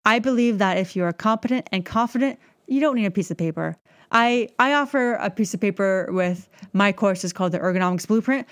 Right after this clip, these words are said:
but really it's just a piece of paper. A piece of paper doesn't actually prove you can do quality office ergonomic assessments. The market proves that you can do quality ergonomic assessments. Uh, you do need to be competent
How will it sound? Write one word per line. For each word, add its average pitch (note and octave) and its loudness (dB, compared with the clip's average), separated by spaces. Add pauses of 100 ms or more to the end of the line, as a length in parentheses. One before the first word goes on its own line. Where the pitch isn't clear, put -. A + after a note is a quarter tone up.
(160)
but D4 0
really D#4+ 0
it's - -4
just - -4
a B3+ -6
piece - -6
of G#3 -10
paper. - -4 (340)
A A3 0
piece C#4+ -2
of C#4 -4
paper C4+ 0
doesn't A3 -2 (160)
actually B3 -2
prove G#3 -2 (260)
you A3 0
can A#3 0
do G#3+ 0
quality G3+ -2
office F#3 -4
ergonomic F3+ -4
assessments. A#3 -6 (300)
The G#3 2
market G#3+ 0 (500)
proves F#3 0
that - -4
you F#3+ -2
can F3+ -2
do F3 0
quality F3 -2
ergonomic E3+ -2
assessments. - -6 (520)
Uh, F#3 2
you G#3 4
do C4+ 2
need A3+ 2
to - -8
be A3 0
competent F#3+ -6